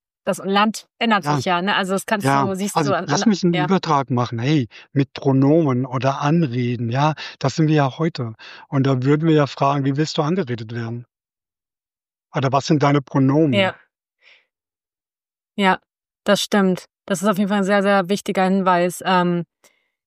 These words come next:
Speaker 1: genau, du, ich hab 'ne Frage. Also, du hast jetzt diese Erfahrung gesammelt, ne, warst aber bei der Lufthansa tätig. Wie kam's in die ersten Schritte in dem Bereich? Also, was, ähm, was hast du
Speaker 2: Ja,
Speaker 1: gemacht?
Speaker 2: also, über interkulturelle Trainings.
Speaker 1: Okay.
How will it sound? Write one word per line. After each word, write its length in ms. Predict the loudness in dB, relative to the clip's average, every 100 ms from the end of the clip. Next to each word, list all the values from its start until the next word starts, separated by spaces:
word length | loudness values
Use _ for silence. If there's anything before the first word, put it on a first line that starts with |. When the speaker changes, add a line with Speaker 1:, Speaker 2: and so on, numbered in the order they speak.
| -2
Speaker 1:
genau, 160 | 0 2
du, 200 | 2 0
ich 320 | -2 -6 -2
hab 100 | -2 _ _ _ _ _ _ _ -4
'ne 340 | 0 2 0
Frage. 520 | -2 0 0 0 -2
Also, 200 | -2 -2
du 180 | 0 -2
hast 200 | -2 -4
jetzt 180 | -6 -4
diese 140 | -6
Erfahrung 500 | -6 -6 0 0 0
gesammelt, 600 | -2 -2 0 0 0 -2 -2
ne, 200 | 0 0 2
warst 220 | 0 -2
aber 180 | -4 -2
bei 100 | -2
der 100 | -4
Lufthansa 400 | -4 -4 -4 -4
tätig. 420 | -4 -4 -2 -4 -6 -20 -20 -20 _ _
Wie 160 | -2 0
kam's 400 | 0 0 0 0
in 100 | -2
die 80 | 0
ersten 320 | -2 -2 -4
Schritte 340 | -2 -4 -2
in 80 | -2
dem 120 | -2
Bereich? 260 | -4 -6 -6
Also, 200 | -4 -2
was, 320 | -2 -4 -12 -4
ähm, 380 | 0 2 2 -4 _ _ _ _ -6
was 200 | -4 -4
hast 200 | -6 -4
du 180 | 0
Speaker 2:
Ja, 180 | 2 2
Speaker 1:
gemacht? 280 | 2 0 -2
Speaker 2:
also, 260 | -2 0 -2 _
über 300 | 0 2 2
interkulturelle 840 | 0 0 0 0 -2 -2 -2 -4 -6
Trainings. 500 | -4 -2 -2 -2 -2
Speaker 1:
Okay. 400 | 0 0 0